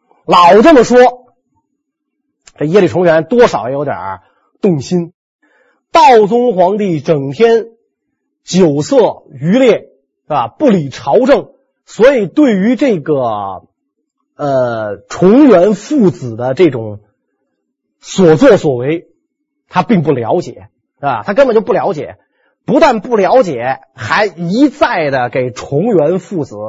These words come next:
加官进爵。结果你给他封的官儿越大，他们的野心就越大，他们掌握的权力也就越大。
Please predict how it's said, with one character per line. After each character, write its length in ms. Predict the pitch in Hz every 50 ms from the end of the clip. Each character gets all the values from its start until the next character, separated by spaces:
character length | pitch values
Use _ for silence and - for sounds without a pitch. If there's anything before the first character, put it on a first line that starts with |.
| 113 -
加 340 | - - 277 - - - 220
官 260 | - 220 226 202 214
进 260 | 185 - 196 160 131 123
爵。 300 | 120 127 131 151 160 - _ _ _ _ _ _ _ _
结 300 | - - 165 226 294 311
果 180 | 262 269 294 294
你 240 | 247 180 160 156
给 180 | 139 - 185 165
他 120 | 170 220
封 280 | 220 - - 320 302 302
的 120 | 247 202
官 260 | 156 - 269 277 269 277
儿 40 | 285
越 360 | 294 339 359 302 220 165 135
大， 460 | - - - - - - - - _ _ _ _ _ _ _ _ _ _ _ _ _ _ _ _ _ _ _ _ _ _ _ _ _ _ _ _ _ _ _
他 200 | - 190 196 202
们 80 | 190
的 80 | 165 151
野 400 | 135 131 127 123 127 117 110 113
心 300 | 104 - - 214 220 220
就 220 | 180 170 131 127
越 140 | 147 143 123
大， 280 | 123 131 120 - - _ _ _ _ _ _ _ _ _ _ _ _ _ _ _ -
他 180 | - 240 262
们 220 | 262 240 196 156 -
掌 300 | - 196 123 117 131 156
握 180 | 208 208 175
的 100 | 156 143
权 720 | 120 - - - - - - - 147 147 139 151 196 277 302
力 380 | 311 226 170 139 - _ _ _ _ _
也 420 | 151 143 143 147 131 120 104 98
就 260 | 98 - 233 190 147
越 220 | 165 185 165 127 -
大。 200 | - - -